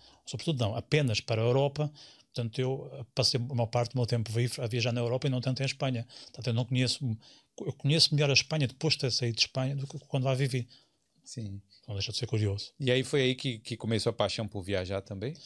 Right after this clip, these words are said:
Speaker 1: Sim, sim, é isso. Acho que, eu, eu acho que a semente já lá estava, né? Essa seme-, essa, esse apetite já existia, mas foi, eh, alargado por aquilo que, que trabalhar no aeroporto me ofereceu. Trabalhar no aeroporto é uma experiência, uma experiência única, né? Porque,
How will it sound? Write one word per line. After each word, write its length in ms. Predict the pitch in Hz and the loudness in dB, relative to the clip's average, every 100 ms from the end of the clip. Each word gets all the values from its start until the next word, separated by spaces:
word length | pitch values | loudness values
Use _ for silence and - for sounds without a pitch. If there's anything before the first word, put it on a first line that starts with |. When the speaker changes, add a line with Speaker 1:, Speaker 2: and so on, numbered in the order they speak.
| - | 0
Speaker 1:
Sim, 360 | - 123 101 101 | 4 4 2 0
sim, 180 | - | -2
é 300 | 101 104 110 | 0 -4 -4
isso. 200 | 107 - 107 | -6 -8 -10
Acho 100 | - | -8
que, 60 | |
eu, 140 | 120 123 - - - - - | -8 -10 -12 -16 -12 -12 -8
eu 140 | 165 135 | -2 0
acho 120 | - | 2
que 60 | |
a 40 | - | 4
semente 420 | - 127 165 160 | 4 2 0 -2
já 80 | 147 | 0
lá 120 | 139 | 2
estava, 480 | - 110 98 92 98 | 2 0 -2 -4 -8
né? 220 | 98 131 | -6 -6
Essa 160 | 123 113 | -2 0
seme-, 280 | - 110 110 | 0 -2 -4
essa, 360 | 104 - 104 - - | -2 -2 -4 -10 -8
esse 160 | - - | -2 0
apetite 560 | 113 - 143 - - 117 | -2 -4 -4 -2 -4 -2
já 120 | 110 | -2
existia, 460 | 110 - 104 92 - - - - | -2 -2 -2 -4 -8 -18 -20 -14
mas 140 | - 104 | -6 -4
foi, 640 | - 113 110 110 107 104 117 | 0 2 2 2 0 -2 -2
eh, 680 | 110 104 104 104 107 127 | -4 -4 -4 -6 -8 -6
alargado 600 | 120 107 104 107 113 110 - - - _ _ | -4 -2 0 2 0 -2 -12 -20 -20 _ _
por 160 | - 120 | -2 0
aquilo 260 | 107 117 110 | 0 -2 -4
que, 580 | 123 113 113 110 117 110 - | -4 -2 -2 -4 -6 -10 -10
que 80 | - | -4
trabalhar 240 | 113 110 | -2 -2
no 80 | 113 | 0
aeroporto 500 | 107 101 127 110 - | 0 0 -2 -4 -4
me 60 | |
ofereceu. 280 | 110 - 131 | -4 -4 -4
Trabalhar 200 | 120 110 | -4 -4
no 80 | 110 | -4
aeroporto 320 | 107 117 117 | -4 -4 -6
é 20 | |
uma 60 | 120 | -6
experiência, 500 | - 135 120 - 113 - - - - _ | -6 -4 0 0 -2 -12 -20 -20 -20 _
uma 100 | - | -14
experiência 380 | 117 - 113 113 | -10 -6 -4 0
única, 420 | 113 120 110 110 | 2 2 0 -4
né? 140 | 98 98 | -8 -8
Porque, 280 | - - | -8 -6